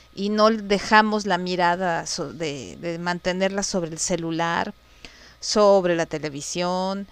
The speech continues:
y sobre, este, pues, las cosas que están a veces, muchas veces causándonos angustia. Y es muy importante tener un momento que verdaderamente sea ese contacto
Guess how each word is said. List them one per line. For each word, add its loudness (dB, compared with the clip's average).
y 0
sobre, 2
este, -12
pues, -8
las -10
cosas -2
que -12
están -2
a -2
veces, 2
muchas -4
veces -4
causándonos -2
angustia. 0
Y 2
es 2
muy 0
importante 2
tener 0
un 2
momento 0
que 0
verdaderamente 0
sea 2
ese 0
contacto -4